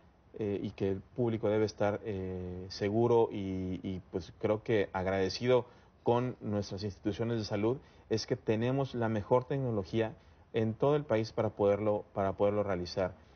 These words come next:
Eh, tanto dentro del Instituto Mexi-, Instituto Mexicano del Seguro Social como en instituciones como la de nosotros, eh, donde atendemos población del Seguro Popular, tenemos todo lo necesario para atenderlos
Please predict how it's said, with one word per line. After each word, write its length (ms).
Eh, 440
tanto 360
dentro 380
del 80
Instituto 360
Mexi-, 360
Instituto 400
Mexicano 340
del 100
Seguro 220
Social 380
como 240
en 60
instituciones 520
como 160
la 60
de 100
nosotros, 580
eh, 340
donde 560
atendemos 540
población 400
del 100
Seguro 220
Popular, 500
tenemos 420
todo 320
lo 100
necesario 500
para 160
atenderlos 540